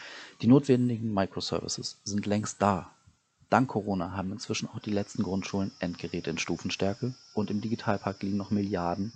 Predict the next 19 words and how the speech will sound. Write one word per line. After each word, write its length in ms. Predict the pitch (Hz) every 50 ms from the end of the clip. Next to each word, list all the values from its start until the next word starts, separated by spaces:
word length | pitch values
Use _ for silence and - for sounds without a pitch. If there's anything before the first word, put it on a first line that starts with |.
| -
die 60 | - 107
darauf 280 | 107 107 101 - -
warten, 240 | - 85 85 - -
abgerufen 500 | - - - - - - 78 - - -
zu 160 | - - 78
werden. 200 | 80 78 78 85 - _ _ _ _ _ _ _ _ _ _ _ - - - - - - - - - - - - _ _ _ -
Es 160 | - - -
geht 340 | - 120 120 135 143 - -
auf 100 | 107 -
den 140 | - 110 104
folgenden 360 | - 98 98 98 104 104 101
Seiten 420 | 101 90 82 80 - - - - -
erst 300 | - 98 104 107 - -
einmal 380 | - - - - - - - - - -
explizit 640 | - 110 120 - - - 127 120 - - 120 117 -
nur 580 | 110 101 107 113 120 123 127 135 143 156 160 - - - -
um 320 | 120 123 127 127 135 - - - -
die 160 | - - - - -
gamifizierte, 840 | - 101 127 165 165 - - 131 131 - - 117 120 117 120 117